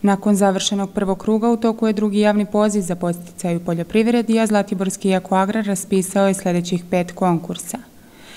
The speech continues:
Za podsticaj u organskoj proizvodnji, za podršku mladima, za uvođenje i sertifikaciju organskih proizvoda i oznake geografskog porekla, uvećanje stada i sopstvenog zapata, za investicije u fizičku imovinu poljoprivrednog gazdinstva.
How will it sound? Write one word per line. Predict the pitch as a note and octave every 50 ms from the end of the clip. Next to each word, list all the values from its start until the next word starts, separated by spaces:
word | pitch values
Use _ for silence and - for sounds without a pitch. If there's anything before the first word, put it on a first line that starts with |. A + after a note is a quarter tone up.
| - -
Za | - G3 A3
podsticaj | A3 A3 G#3+ G#3 G#3 - G#3 F#3 - - G#3 G3+ G3+
u | G3
organskoj | G3 F#3 F3+ F3 F3 E3+ E3+ - F3 E3+
proizvodnji, | F3 F3+ F3 F3 E3+ F3 F#3 F#3+ G3 G3+ G#3+ A3 G#3+
za | G#3+ G3+
podršku | G3+ G3 F#3 F3+ F3+ E3+ - - - F3+
mladima, | F3 F3+ G3 G3+ G#3 G#3 A3+ A3 A3+ A3+ A3 G#3+ A3 - - - - -
za | F#3+ F#3+ G3
uvođenje | F#3+ F#3+ G3 G3 E3+ G3 G3 F#3+ F#3+ F#3+
i | F#3+
sertifikaciju | F3+ - F#3+ - - G3 F3 F#3+ F#3 - F#3+ F#3 F#3+ F#3+ F#3+ - G#3 F3+
organskih | F3 E3+ - F3+ E3 E3 - - E3+
proizvoda | - - G3 G3+ G3 F#3 F3+ G#3 G#3 G#3 F#3 G#3
i | G3+ F#3+ F3 E3+
oznake | F3 E3+ F3 F3 E3+ F3 - F#3 E3
geografskog | E3+ E3+ E3 E3 D#3 E3+ E3+ E3 - - F#3+ F#3+
porekla, | - F#3+ F#3 F3+ F3 E3+ F3 - F3 E3+ F3 - - - - - - - - - - - -
uvećanje | G3 G3 G3 G3 - G3 F#3+ G3 F#3+ F#3+
stada | F#3+ - G#3+ G#3+ F#3+ E3+
i | E3+ E3
sopstvenog | - - F3 F3 F3 - - F3 E3+ E3 E3+
zapata, | E3+ G3+ G#3 G#3 - B3 A#3+ A#3+ A#3+ B3 A#3+ - - - -
za | F#3 G3 G3+ F#3+
investicije | F#3+ F#3 F3+ F3 F3 - A3 A3+ A3 A3 - A3+ A3+
u | G#3+
fizičku | A3 G#3+ G3 F3 F#3+ - - -
imovinu | F#3 F#3 F#3+ F#3 F3+ G3 G3+ G#3+ G#3+
poljoprivrednog | - A3+ G#3 F#3+ - - F#3 F3 E3+ F3+ E3+ F3 F3+ E3+
gazdinstva. | F#3+ F#3 E3+ F#3 F#3 F3 E3+ E3 E3+ - - - G#3+